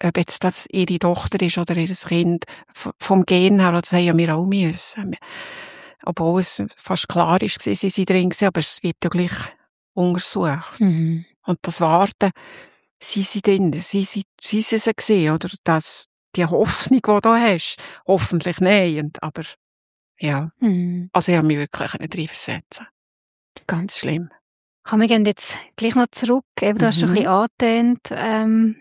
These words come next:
Speaker 2: wie es bei dir war, wo du die Schocknachricht bekommen hast, dass nachher wie zwölf Stunden ein totales Blackout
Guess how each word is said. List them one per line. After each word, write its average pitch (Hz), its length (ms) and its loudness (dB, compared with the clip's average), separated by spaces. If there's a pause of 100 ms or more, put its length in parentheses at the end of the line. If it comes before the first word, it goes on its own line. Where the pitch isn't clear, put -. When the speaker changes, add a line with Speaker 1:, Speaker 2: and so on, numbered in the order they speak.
Speaker 2:
wie 220 120 -2
es - 100 -8
bei - 60 -14
dir 214 160 4
war, 220 420 0
wo 214 40 -2
du 208 120 0
die 202 500 2
Schocknachricht - 1300 -2
bekommen 214 340 0
hast, - 140 -2
dass 202 100 -2
nachher 190 280 2
wie 208 120 0
zwölf 208 340 4
Stunden 214 320 0
ein 196 120 -8
totales 202 420 -2 (100)
Blackout 208 640 -2